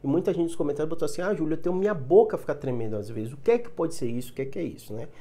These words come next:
E aí, da mesma forma que eu fiz o outro vídeo, o que é que eu explico pra vocês? Toda vez que a gente vê a pele, a gente não sabe. Claro, se você não estudar, não, não for curioso de ver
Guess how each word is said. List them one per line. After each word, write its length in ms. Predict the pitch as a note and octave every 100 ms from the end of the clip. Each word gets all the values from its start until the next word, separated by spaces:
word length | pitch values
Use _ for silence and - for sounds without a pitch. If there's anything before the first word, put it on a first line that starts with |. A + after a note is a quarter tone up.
| - - -
E 100 | D3+
aí, 140 | F#3+
da 300 | F3 C#3 G3+
mesma 340 | A3 B3+ F4 D4
forma 240 | F#3+ E3+
que 100 | E3
eu 40 | D#3
fiz 180 | D#3+
o 60 | C#3+
outro 200 | C#3 C#3
vídeo, 240 | B2+ E3+
o 20 | F#3
que 80 |
é 40 | F#3+
que 80 | G3+
eu 40 |
explico 260 | F#3+ E3+ E3
pra 140 | F3+
vocês? 400 | F3+ - - -
Toda 420 | - A#3+ D#4 B3+
vez 180 | E3 E3
que 80 | D#3
a 40 |
gente 160 | C#3+ C#3
vê 140 | C#3
a 60 | A#2+
pele, 400 | - C3+ D#3 C#3+
a 60 |
gente 260 | C#3 D#3+ -
não 180 | B3 G4+
sabe. 420 | - C#3+ C3+ C3+ - - - - -
Claro, 280 | C#3 C#3
se 80 | C3+
você 180 | C3+ -
não 80 | C#3
estudar, 720 | C3+ C3 A#2 A#2+ C#3+ C3+ A#2+
não, 160 | B2+ C3+
não 400 | A#2+ A2 C3 C3
for 240 | - C#3+
curioso 640 | - C#3+ B2 C#3 D3+ C3+
de 100 | C3
ver 320 | A2+ B2 D3+